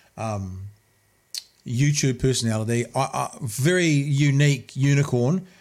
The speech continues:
uh, conservative voice in the transgender community. I say unique because, um, not, not the norm. Um, and is very clear, was a big part of the J-, the Jessica Yaniv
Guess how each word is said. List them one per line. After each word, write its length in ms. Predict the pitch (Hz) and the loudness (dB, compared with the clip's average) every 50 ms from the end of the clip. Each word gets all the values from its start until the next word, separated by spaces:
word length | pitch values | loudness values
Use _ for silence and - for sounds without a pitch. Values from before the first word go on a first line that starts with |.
| - _ _ | -20 _ _
uh, 220 | 135 135 131 117 | -2 -2 -2 -2
conservative 1000 | - - 147 135 120 - - 143 135 120 123 120 117 110 104 104 - - - - _ _ _ _ _ _ _ _ _ _ _ _ | -2 0 0 0 2 2 2 2 2 2 2 0 0 0 0 -2 -4 -6 -8 -10 _ _ _ _ _ _ _ _ _ _ _ _
voice 440 | - 113 127 123 120 113 110 - - | -4 -2 0 0 0 0 0 -2 -2
in 140 | - 120 117 | -2 -2 -2
the 60 | 117 | -2
transgender 580 | 113 - 135 120 117 113 104 117 120 113 104 104 | -2 0 0 2 2 2 0 0 -2 -4 -4 -4
community. 300 | - 117 113 110 104 110 | -4 -4 -2 -2 -4 -2
I 100 | 107 131 | -2 -2
say 180 | - - 147 127 | 0 0 0 0
unique 500 | 127 131 131 123 123 131 127 120 107 - | 0 0 0 0 0 0 -2 -4 -4 -6
because, 480 | 123 110 - 127 117 117 110 107 104 - - - _ _ _ _ - | -8 -4 -2 -2 0 0 -2 -4 -6 -10 -18 -20 _ _ _ _ -6
um, 440 | 110 110 107 104 101 98 104 104 104 - _ _ _ _ _ - | -4 -2 -2 -2 -2 -4 -4 -6 -10 -12 _ _ _ _ _ -6
not, 440 | 117 117 120 113 107 - - - - - _ _ _ - | -4 -2 -2 -2 -4 -6 -10 -16 -20 -20 _ _ _ 0
not 240 | 127 131 123 107 | 0 0 0 0
the 60 | 120 117 | -2 0
norm. 440 | 117 117 113 104 98 95 95 95 - _ _ _ _ _ _ _ _ _ _ _ - | 0 2 2 0 -2 -4 -8 -10 -12 _ _ _ _ _ _ _ _ _ _ _ -8
Um, 680 | 123 127 127 123 117 117 113 110 110 110 113 120 - - - _ _ _ _ _ - - - | -4 -2 -2 0 0 0 0 -2 -2 -4 -6 -8 -10 -14 -20 _ _ _ _ _ -14 -6 -2
and 460 | 139 143 143 143 139 139 135 143 147 - | 0 0 2 2 0 0 -2 -4 -4 -4
is 140 | 135 123 113 | -4 -2 -2
very 280 | 117 147 143 139 131 | 0 0 0 0 -2
clear, 340 | - - - 147 135 131 - - | -4 -4 -4 -2 0 0 0 0
was 220 | 135 139 156 151 | 0 2 2 2
a 60 | 143 | 2
big 200 | 120 156 160 147 - | 2 2 0 0 2
part 220 | 147 139 131 127 | 2 2 2 2
of 40 | 120 | 0
the 80 | 110 110 | 0 0
J-, 320 | 104 127 123 120 117 117 | 0 0 0 2 0 0
the 200 | 107 104 117 117 | 0 0 -2 -2
Jessica 300 | 104 120 110 - - 117 107 | 0 0 0 0 0 0 0
Yaniv 580 | 104 107 113 117 120 127 135 139 139 139 - | 0 2 2 2 2 2 2 0 0 -4 -8